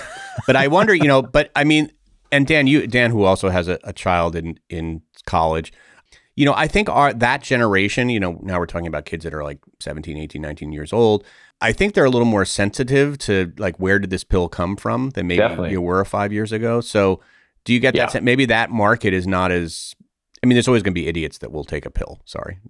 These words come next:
Speaker 2: to an
Speaker 1: Yeah.
Speaker 2: idiot that taken pill. But I think, you know, like, we've definitely schooled my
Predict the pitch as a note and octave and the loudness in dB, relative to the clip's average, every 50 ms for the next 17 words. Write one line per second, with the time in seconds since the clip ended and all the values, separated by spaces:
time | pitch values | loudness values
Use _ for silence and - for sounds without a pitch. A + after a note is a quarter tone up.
0 | - _ _ _ _ - D#2+ - - - F#2 F2+ - - E2 D#2+ D#2 - E2+ D2+ | -20 _ _ _ _ -12 -10 -8 -2 0 2 2 2 0 -2 -4 -6 -6 -8 -6
1 | - F2 D#2+ E2 D#2+ - - D#2+ D#2 F2+ F2+ F#2+ F#2 - B2+ A#2+ - - A2 G#2 | -4 -6 -6 -6 -6 -6 -6 -4 -2 0 0 0 0 2 0 -2 -2 0 -2 0
2 | F#2 F2 E2 D#2 D#2 - - _ - G#2 F#2+ - A2 A#2 A2 - - - - A2 | 0 0 -2 -2 -4 -6 -12 _ -2 -2 0 2 2 2 2 0 -4 -12 -16 -8
3 | - - A2 G2+ - F#2+ F2+ - - - G2+ F#2+ F2+ D#2+ F2 E2 D#2+ D#2 | -2 -2 -2 0 0 -2 -4 -4 -2 0 0 0 2 0 -2 -2 -2 -4